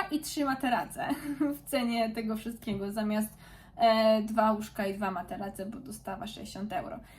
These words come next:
Em, no ale co, no sama nie przewiozę, bo mi się fotele nawet <laughs> w, e, aucie nie składają, e, a mój znajomy, po prostu brakuje mu kilku centymetrów, żeby te kartony z tym łóżkiem zmieścić.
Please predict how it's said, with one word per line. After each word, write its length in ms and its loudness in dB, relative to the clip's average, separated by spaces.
Em, 680 2
no 100 -8
ale 280 -8
co, 100 -16
no 140 -4
sama 260 4
nie 160 2
przewiozę, 500 0
bo 100 -4
mi 140 2
się 140 -4
fotele 400 4
nawet 300 2
<laughs> 200 -6
w, 60 2
e, 360 4
aucie 340 4
nie 140 2
składają, 640 2
e, 360 4
a 100 4
mój 140 4
znajomy, 440 6
po 100 2
prostu 340 2
brakuje 420 2
mu 120 4
kilku 300 -2
centymetrów, 600 0
żeby 260 -4
te 200 -6
kartony 540 -4
z 60 -14
tym 220 -2
łóżkiem 480 -8
zmieścić. 760 -2